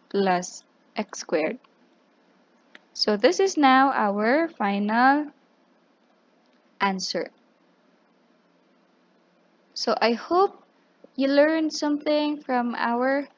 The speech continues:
from our discussion for this video, and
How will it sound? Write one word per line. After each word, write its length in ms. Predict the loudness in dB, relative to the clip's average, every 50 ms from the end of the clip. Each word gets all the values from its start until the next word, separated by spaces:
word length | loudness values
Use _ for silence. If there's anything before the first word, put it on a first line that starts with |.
| _ _ _ _ _ _ _ _ _ _ _ _ _ _ _ _ _ _ _ _ _ _ _
from 200 | -8 -6 -6 -4
our 220 | -2 -2 0 0 2
discussion 520 | 0 0 -2 -4 -10 -10 -8 -8 -8 -8
for 260 | -6 -6 -4 -4 -4
this 300 | -4 -4 -4 -6 -6 -6
video, 540 | -10 -12 -10 -10 -8 -8 -8 -8 -8 -8 -10 -16 _ _ _ _ _ _ _ _ _ -12
and 500 | -10 -8 -6 -6 -6 -6 -8 -8 -10 -12